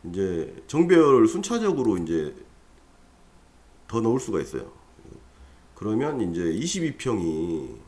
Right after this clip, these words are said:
이십이 평이 육십이 평 위에 있는 것까지 추가를 하고 싶습니다. 그러면 세 개가 정배열이 되는 거죠. 그러면 추가를 했어요.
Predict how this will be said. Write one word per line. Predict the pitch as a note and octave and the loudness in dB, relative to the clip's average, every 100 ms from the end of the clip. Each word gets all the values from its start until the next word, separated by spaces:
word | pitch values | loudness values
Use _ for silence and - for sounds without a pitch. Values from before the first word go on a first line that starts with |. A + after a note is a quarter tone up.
| - - - - _ _ _ - - - _ - | -20 -20 -20 -20 _ _ _ -20 -20 -20 _ -14
이십이 | A2 B2 A#2 G#2 | -12 -8 -8 -8
평이 | - F#2+ G#2+ A2 | -8 -6 -4 -6
육십이 | E2 - C3+ A#2+ | -8 -10 -8 -10
평 | - G2+ E2+ | -6 -6 -4
위에 | A2+ C3+ | -4 -2
있는 | A2+ E2+ E2 | -2 -2 -4
것까지 | E2 - E2 | -4 -6 -8
추가를 | D#2 - C3+ A#2 | -8 -10 -6 -6
하고 | A#2 G#2+ | -6 -8
싶습니다. | - - - - - - | -12 -12 -10 -10 -12 -18
그러면 | C#2 C2+ - - _ - - - | -16 -14 -16 -20 _ -20 -20 -8
세 | - | -4
개가 | G#3 G#3+ A#2+ | 0 4 4
정배열이 | A#2+ B2+ C3+ G#2+ | 2 0 2 2
되는 | E2+ D#2+ D#2+ | 0 -6 -6
거죠. | D#2 D#2+ - - - | -8 -10 -12 -20 -20
그러면 | E2+ - | -20 -20
추가를 | - - G2 E2 | -14 -8 -6 -6
했어요. | - B1+ A1+ | -8 -14 -16